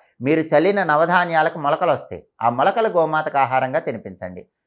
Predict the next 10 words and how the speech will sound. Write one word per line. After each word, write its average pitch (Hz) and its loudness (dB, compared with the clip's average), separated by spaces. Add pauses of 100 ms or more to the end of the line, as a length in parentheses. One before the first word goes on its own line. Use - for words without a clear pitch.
(120)
లక్ష్మీ 123 -4
కటాక్షానికి 120 -2
సంపూర్ణంగా 110 -6
పాత్రలు 101 -4
కండి. 90 -12 (340)
అలాగే 156 6
శుక్రవారంతో 185 4
కూడిన 165 0
అమావాస్య 147 0
సందర్భంగా 113 0